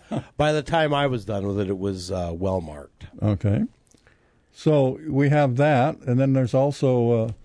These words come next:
Speaker 2: another fire department that's trying, you know, there's a three dollar and twenty-five cent tax, uh, max allowed
Speaker 1: Mm-hmm.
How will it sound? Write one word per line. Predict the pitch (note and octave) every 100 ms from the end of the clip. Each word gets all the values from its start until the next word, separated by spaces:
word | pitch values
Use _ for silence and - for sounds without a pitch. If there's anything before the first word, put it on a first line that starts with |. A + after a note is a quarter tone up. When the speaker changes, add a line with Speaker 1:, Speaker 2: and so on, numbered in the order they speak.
| - - _ _ -
Speaker 2:
another | A#2+ C#3+ F3 B2
fire | - B2+ B2
department | A#2+ B2 A2+ C#3 B2
that's | A2+
trying, | - C3+ B2+ -
you | B2
know, | A2+
there's | G#2+ G#2
a | G2+
three | C#3+ C#3+
dollar | B2+ B2
and | A2+
twenty-five | - B2+ A2+ B2 A#2 G2+ - _ _ _ _ _ _
cent | - C#3 C3 - _ _ _ _ _
tax, | - C#3 C3+ C3 - - - _
uh, | B2 A#2 G#2 -
max | G#2+ A2 C3 C3 A2+ A2 -
allowed | - A2 A2 A#2+ G#2 G2 A2+ A2+ _ _ -
Speaker 1:
Mm-hmm. | G#2+ E2+